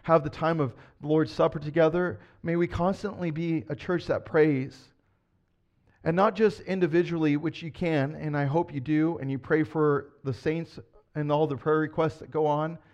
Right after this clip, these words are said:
But I also want to encourage you to try to make the times that we have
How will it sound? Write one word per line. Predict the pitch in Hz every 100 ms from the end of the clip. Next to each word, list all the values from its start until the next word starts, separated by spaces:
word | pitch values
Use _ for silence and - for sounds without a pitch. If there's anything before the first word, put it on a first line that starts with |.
| _ _ _ _ _ _ _ _ _ - - -
But | 151 170
I | 175
also | 190 220 196
want | 180
to | 160
encourage | 156 - 185 175 175
you | 156 147
to | 147 147
try | 180 165
to |
make | 165 -
the | 135
times | - 160 147
that | 143
we |
have | 143 143 135